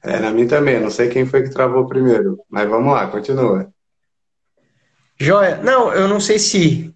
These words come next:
Speaker 2: se o pessoal conseguiu pegar, mas eu falei rapidamente aqui, é, da minha formação e, e desse contexto que talvez me, me traga pra esse ambiente aqui pra gente conversar um pouco sobre isso.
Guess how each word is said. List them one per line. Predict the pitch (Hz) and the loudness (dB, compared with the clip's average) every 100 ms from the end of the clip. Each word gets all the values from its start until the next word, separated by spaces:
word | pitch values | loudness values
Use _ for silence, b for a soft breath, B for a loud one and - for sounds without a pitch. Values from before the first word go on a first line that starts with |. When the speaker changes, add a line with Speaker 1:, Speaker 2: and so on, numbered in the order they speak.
| _ | _
Speaker 2:
se | - - | -6 -2
o | 160 | 0
pessoal | 156 160 160 | 0 2 2
conseguiu | 165 160 185 170 | 2 0 0 0
pegar, | 202 202 233 | 2 2 0
mas | 226 | 0
eu | 226 | -2
falei | 226 220 226 226 - _ - | 0 2 4 2 -6 _ -6
rapidamente | 147 180 165 175 175 185 175 | -2 -2 0 0 0 -4 -6
aqui, | 165 185 180 | -4 -2 0
é, | 160 165 160 160 151 147 | 0 0 2 0 0 -2
da | 147 151 | 0 0
minha | 156 165 | 2 2
formação | 165 165 165 - 190 214 | 2 2 2 2 2 2
e, | 196 - | -2 -6
e | 190 175 | -4 -4
desse | 160 151 196 - | -4 0 0 0
contexto | - 220 - 214 220 220 | 0 0 2 2 2 -2
que | 185 - | -12 -4
talvez | 180 165 190 185 175 - b b b b - | 0 2 4 2 0 -6 b b b b -6
me, | 165 175 175 160 156 | 0 2 4 6 4
me | 160 160 | 4 2
traga | 190 190 180 | 2 -2 -4
pra | 165 | -6
esse | 170 185 | -6 -4
ambiente | 170 160 165 165 | -2 0 -2 -4
aqui | 180 | -8
pra | 196 | -2
gente | 180 190 | -2 -2
conversar | - 190 170 180 190 | -2 0 2 2 0
um | 185 | 2
pouco | 196 | 0
sobre | 196 196 196 | 2 2 4
isso. | 202 165 - | 2 2 -4